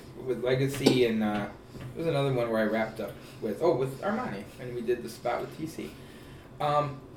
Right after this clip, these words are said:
but I was working a match, in, in our final match, the tag match, and I'm like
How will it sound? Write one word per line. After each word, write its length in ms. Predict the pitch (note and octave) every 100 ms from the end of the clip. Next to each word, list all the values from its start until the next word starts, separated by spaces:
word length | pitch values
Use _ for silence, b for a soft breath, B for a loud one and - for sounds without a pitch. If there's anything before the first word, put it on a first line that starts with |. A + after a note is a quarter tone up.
| C3
but 140 | E3+
I 60 | E3+
was 160 | E3+ C#3 -
working 300 | E3 - F#3
a 40 | D#3+
match, 600 | F#3 F#3+ C#3 - - - - - - -
in, 160 | C#3+ C#3+
in 180 | D3+ D3
our 220 | C#3 D3
final 420 | - - F#3+ F#3+ B2
match, 240 | G#2+ G#2 - - -
the 80 | G#2+
tag 300 | C3 F#3+ D3+
match, 260 | A2+ G2 - - B B B
and 100 | - D3+
I'm 40 |
like 180 | C#3